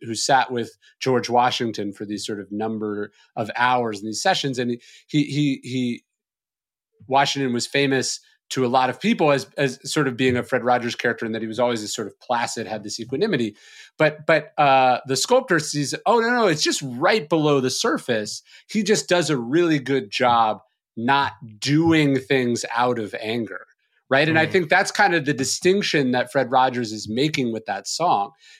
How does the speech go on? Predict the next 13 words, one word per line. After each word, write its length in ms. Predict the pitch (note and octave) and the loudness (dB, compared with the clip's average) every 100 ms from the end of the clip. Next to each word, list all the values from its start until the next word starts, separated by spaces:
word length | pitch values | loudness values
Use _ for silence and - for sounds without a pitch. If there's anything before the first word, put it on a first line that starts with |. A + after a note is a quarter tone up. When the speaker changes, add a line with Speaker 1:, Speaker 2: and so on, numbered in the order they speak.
| - | -6
Speaker 1:
You, 140 | E3+ D#3 _ - | -6 -6 _ -6
you, 280 | D#3 D#3+ D#3 | -4 -4 -4
you 200 | D3 F#3+ | -2 -2
feel 500 | D3+ - G3 A#3+ G3 | -4 -6 0 2 2
angry, 400 | C#3 F#3+ C#3 A2 | 2 2 0 -6
you 220 | G2 A#2+ - | -8 -8 -2
are 320 | C3+ D#3 E3 - | 2 2 2 0
angry, 520 | C3 D#3+ G#2+ F2+ _ _ _ _ | 0 0 -2 -8 _ _ _ _
but 120 | - D3 | -4 0
there's 200 | D#3 D#3 | 0 0
a 80 | |
difference 580 | A#2 - G#3 A3 E3+ D3+ | -4 0 0 2 0 0
between 560 | - D3 D3 C#3 B2+ | -4 -4 -2 0 0